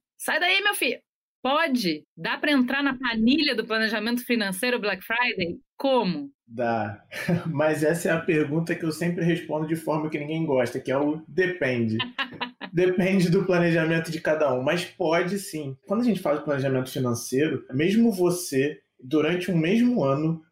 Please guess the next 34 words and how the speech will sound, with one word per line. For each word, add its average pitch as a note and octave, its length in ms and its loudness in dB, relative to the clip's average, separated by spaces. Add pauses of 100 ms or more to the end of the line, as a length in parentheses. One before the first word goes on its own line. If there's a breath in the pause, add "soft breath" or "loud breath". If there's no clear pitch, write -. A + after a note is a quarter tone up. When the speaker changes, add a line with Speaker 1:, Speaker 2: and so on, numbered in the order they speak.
Speaker 2:
né, D#3 200 -2
com D3+ 100 -2
a B2+ 40 0
pandemia, E3 480 2
então, D#3+ 460 0 (140 loud breath)
o - 40 -20
seu, - 240 -2
o B2+ 60 -2
seu D#3+ 140 -2
planejamento D#3+ 520 0
muda. A#2 400 -2 (160)
Então, C#3 500 0
teve C#3 240 0
muita E3+ 280 0
gente D3+ 240 -2
que D#3+ 80 -4
durante C#3 260 -2
a - 40 -8
pandemia, C#3 420 -2
por D3 100 -6
exemplo, D3+ 200 -4
começou C#3 320 -6
a - 20 2
se - 140 -8
preocupar D3 640 -2
de, D3 320 -2 (420 soft breath)
"E G#3 100 2
se A3 160 -2
eu G3 80 0
ficar E3+ 240 -2
sem E3+ 160 -2
a D#3 40 -2
minha D3+ 180 0
renda? A#2 480 0